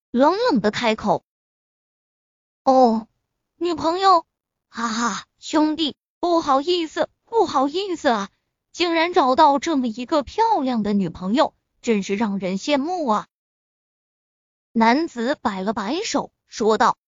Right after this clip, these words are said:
，“不要钱的女朋友比我这三百块找来的妞漂亮一百倍，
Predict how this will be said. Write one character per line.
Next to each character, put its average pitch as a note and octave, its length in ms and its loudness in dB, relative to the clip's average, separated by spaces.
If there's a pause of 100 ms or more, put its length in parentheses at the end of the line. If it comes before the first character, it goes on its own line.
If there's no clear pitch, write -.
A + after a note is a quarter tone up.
(120)
，“不 F4 80 -8
要 G#4 240 -4
钱 F4 240 -12
的 A4 80 -10
女 F#4+ 180 -16
朋 E4 300 -12
友 F#4 200 -8
比 E4 220 -10
我 D4 220 -6
这 D4+ 140 -12
三 A4 340 -14
百 C#4+ 160 -8
块 C4+ 220 -16
找 G#3 240 -18
来 F3+ 180 -16
的 B3+ 100 -12
妞 F#4 280 -14
漂 G#4 380 -14
亮 A#3+ 300 -12
一 F4 120 -12
百 - 260 -20
倍， G4+ 240 -10